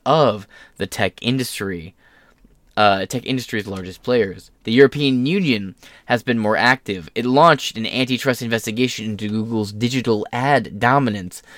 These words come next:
in twenty twenty-one. British and European regulators are also looking into whether an agreement for online display advertising services between Google and Meta breached rules on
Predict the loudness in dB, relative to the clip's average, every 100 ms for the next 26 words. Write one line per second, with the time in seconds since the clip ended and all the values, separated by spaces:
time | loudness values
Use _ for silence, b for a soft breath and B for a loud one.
0 | B B B -6 0 0 0 -4 -4 -4
1 | -4 -4 0 0 -2 -6 _ b b b
2 | -4 4 4 4 0 -4 -4 -2 0 2
3 | 0 0 -2 2 2 4 4 6 4 0
4 | 0 4 4 4 0 -2 -4 -10 B B
5 | B 0 2 4 2 0 4 4 6 4
6 | 4 -2 -6 -4 -2 -2 -4 -8 -2 2
7 | 4 4 2 0 -2 -6 -2 2 4 4
8 | 2 2 2 0 0 -4 2 4 4 -2
9 | -6 -6 -8 -2 -2 -2 -2 2 4 4
10 | 0 -8 B B B 2 2 2 4 8
11 | 8 6 0 -12 b b b -4 -2 -2
12 | -6 -2 2 2 0 -4 -8 -4 -4